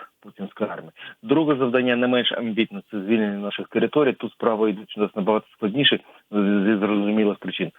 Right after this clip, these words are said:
Суцільне, тотальне мінування територій. Кількість мін на деяких ділянках фронту складає до п'яти одиниць на один квадратний метр. Це неймовірно багато. Все це треба розміновувати,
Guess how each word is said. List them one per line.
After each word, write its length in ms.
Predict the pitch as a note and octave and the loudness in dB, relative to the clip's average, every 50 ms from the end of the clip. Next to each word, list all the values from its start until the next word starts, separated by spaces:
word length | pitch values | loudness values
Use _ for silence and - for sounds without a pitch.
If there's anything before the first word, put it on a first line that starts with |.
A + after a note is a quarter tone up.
| - - _ _ _ _ - | -20 -20 _ _ _ _ -8
Суцільне, 680 | - C3+ B2 - - C#3 C3 B2 A#2+ A2 G#2 F#2+ E2 - _ _ _ _ _ _ _ - | -6 -4 -4 -2 0 2 2 4 4 2 2 0 -2 -4 _ _ _ _ _ _ _ -2
тотальне 600 | C3 B2 - - - C#3 C3 A#2+ A2+ G#2+ G#2 G2+ | -2 -2 0 0 2 2 2 2 2 0 0 0
мінування 680 | G2+ G2+ G#2+ A2+ A2+ A#2 A#2 A2+ A2+ A2 G2+ G2+ G2+ - - | 0 2 2 2 4 4 4 4 4 2 2 0 -4 -6 -4
територій. 580 | - A2 A2+ - - C#3+ D3 C#3 B2 G2+ F2 - - - _ _ _ _ - | -2 -2 -2 0 2 2 2 4 2 0 -2 -4 -10 -20 _ _ _ _ -4
Кількість 400 | C3 B2+ - - A#2+ - - C3 | -4 -4 -2 -2 -6 -6 -4 0
мін 220 | C3+ B2+ A#2 A2+ | 0 2 2 4
на 100 | A2+ A2 | 2 2
деяких 440 | G#2 F#2+ A#2 A#2 G#2+ - A2 G2+ F#2 | 2 2 2 2 2 0 -2 -4 -2
ділянках 360 | A2 G#2+ A2+ G#2 G2+ G#2 - | 0 0 0 0 -2 -8 -8
фронту 320 | - A2+ G#2+ G#2 - G2 | -6 -8 -8 -8 -8 -14
складає 340 | - _ - G2+ A2 G#2+ G2 | -20 _ -4 0 0 0 2
до 120 | F2 G#2 - | 0 -2 -4
п'яти 400 | - G#2+ - - A2+ A2+ - - | -4 -8 -8 -2 -2 -2 -2 -2
одиниць 420 | - G#2+ G2 A2 G#2 G#2+ G#2 F2 - - | -6 -8 -4 0 0 2 0 0 -2 -4
на 260 | - A2 G#2+ D#2+ G#2+ G#2 | -2 0 2 2 2 0
один 240 | G2 G#2+ A2+ G#2+ | 0 0 0 -2
квадратний 520 | - - G#2+ G2 G#2+ G#2 G#2 _ - A2 A#2 | 0 -2 0 2 2 2 0 _ -2 0 2
метр. 240 | B2+ B2+ - - - _ - | 2 2 0 -6 -10 _ -6
Це 80 | A2+ G2+ | -6 -4
неймовірно 580 | G#2 G#2 G2+ G2 G2+ G2 F#2 F2+ E2 E2+ E2+ E2 D#2+ D2+ D2 | -2 -2 -2 0 0 0 0 0 -2 -4 -8 -12 -12 -12 -10
багато. 340 | E2+ D#2+ D#2 D2+ - - - - - | -10 -8 -8 -10 -10 -10 -18 -16 -16
Все 100 | - - - | -16 -8 -8
це 80 | G2+ | -8
треба 280 | - - G#2 F2+ E2+ F#2+ | -4 -2 -2 -2 0 -2
розміновувати, 640 | F#2+ E2+ - G2+ G2+ A#2 C3+ C#3 C3+ A#2 - - | -4 -6 -6 -4 0 2 2 2 2 0 0 -4